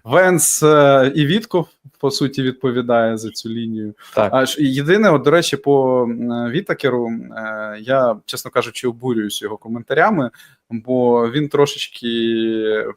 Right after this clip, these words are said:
Speaker 1: перегинає палицю. А, бо, м, в його коментарях, ну, таке враження, що Україна не є взагалі суб'єктною. Тобто,
Speaker 2: Так.
Speaker 1: от тільки Трамп, тільки Трамп вирішить.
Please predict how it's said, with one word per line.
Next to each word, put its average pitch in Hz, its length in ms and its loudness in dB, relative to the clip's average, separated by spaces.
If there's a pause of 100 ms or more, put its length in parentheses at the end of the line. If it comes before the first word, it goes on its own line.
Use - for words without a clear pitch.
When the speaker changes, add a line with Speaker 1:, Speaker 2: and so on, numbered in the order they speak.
(200)
Speaker 1:
перегинає 131 560 2
палицю. - 460 -2 (440)
А, 104 260 -2
бо, 107 580 2
м, 113 880 -8
в 117 60 -8
його 139 200 2
коментарях, 139 600 2
ну, 131 80 0
таке - 220 -4
враження, 127 500 0
що 110 300 -6 (260)
Україна 143 560 0
не 127 140 2
є 123 320 0
взагалі 117 320 -2
суб'єктною. 101 640 -8 (420)
Тобто, 107 240 -2
Speaker 2:
Так. 139 280 0
Speaker 1:
от 113 100 -4
тільки - 180 -6
Трамп, 139 420 2
тільки 147 200 -2
Трамп 180 420 2
вирішить. 135 540 0